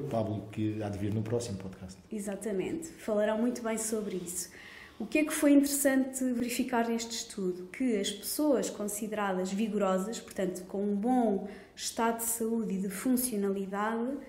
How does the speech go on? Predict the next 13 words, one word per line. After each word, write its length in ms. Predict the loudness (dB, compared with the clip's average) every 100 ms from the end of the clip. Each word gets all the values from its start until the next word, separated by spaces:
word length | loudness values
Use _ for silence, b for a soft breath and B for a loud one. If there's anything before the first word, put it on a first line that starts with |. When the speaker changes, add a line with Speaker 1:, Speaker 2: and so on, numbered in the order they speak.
| B B B B B B -18
Speaker 2:
que 100 | -8
tinham 480 | -6 8 10 10 8
mais 300 | 4 2 0
perigos 360 | -2 -2 0 0
nas 160 | 0
suas 260 | -2 -4 -4
casas, 420 | -2 0 0 -2
tinham 260 | 4 4 6
mai-, 360 | 4 2 0 -4
também 320 | 4 6 8 8
maior 440 | 8 6 2 -2
probabilidade 720 | -2 0 2 2 0 -2
de 40 | -4